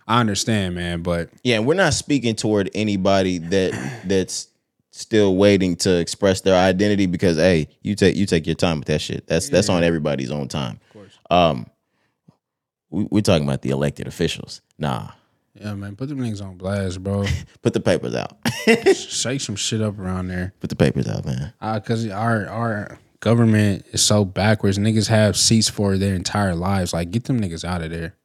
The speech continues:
Speaker 2: Absolutely. And
Speaker 1: It don't
Speaker 2: I'm
Speaker 1: make sense, bro. I, I swear that shit is just the dumbest.
Speaker 2: But the, the thing about it that sucks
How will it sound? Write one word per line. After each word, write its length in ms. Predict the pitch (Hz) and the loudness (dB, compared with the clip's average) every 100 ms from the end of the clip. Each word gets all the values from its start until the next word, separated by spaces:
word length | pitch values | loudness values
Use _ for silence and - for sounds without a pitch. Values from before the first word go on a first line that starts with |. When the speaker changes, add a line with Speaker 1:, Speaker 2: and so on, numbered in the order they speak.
| - | -2
Speaker 2:
Absolutely. 580 | 123 - 131 143 110 73 | -2 -2 -4 -2 -4 -4
And 160 | 82 104 | 0 2
Speaker 1:
It 20 | |
don't 40 | 127 | 2
Speaker 2:
I'm 20 | |
Speaker 1:
make 180 | 113 92 | 2 -4
sense, 340 | - 104 92 92 | -6 -6 -6 -6
bro. 140 | 104 | -2
I, 140 | 123 - | -2 -2
I 180 | 131 147 | -2 -2
swear 380 | - - 117 101 | -2 -6 -6 -4
that 140 | 101 | -6
shit 140 | - 95 | -6 -8
is 120 | 90 | -6
just 240 | 92 90 | -4 -4
the 80 | - | -6
dumbest. 720 | 85 - 95 92 90 82 - - _ - | -8 -2 0 2 0 0 -4 -8 _ -6
Speaker 2:
But 240 | 101 110 | -4 -2
the, 160 | 98 - | -4 -8
the 80 | 95 | -8
thing 300 | - 117 139 | -6 -2 2
about 360 | 131 95 110 117 | 2 4 4 6
it 160 | 113 - | 4 2
that 180 | 85 95 | 2 2
sucks 720 | - - 104 113 - - - | 2 0 2 2 0 -4 -4